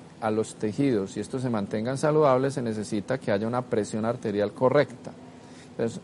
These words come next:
generalmente, ese valor, ya se los mencioné, está en el orden de ciento veinte ochenta,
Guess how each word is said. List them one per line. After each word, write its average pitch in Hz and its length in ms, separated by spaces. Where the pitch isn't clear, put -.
generalmente, 139 720
ese 117 180
valor, 135 340
ya 117 140
se 120 100
los 135 140
mencioné, 135 440
está 135 180
en 110 60
el 113 120
orden 123 280
de 107 100
ciento 107 400
veinte 131 260
ochenta, 151 560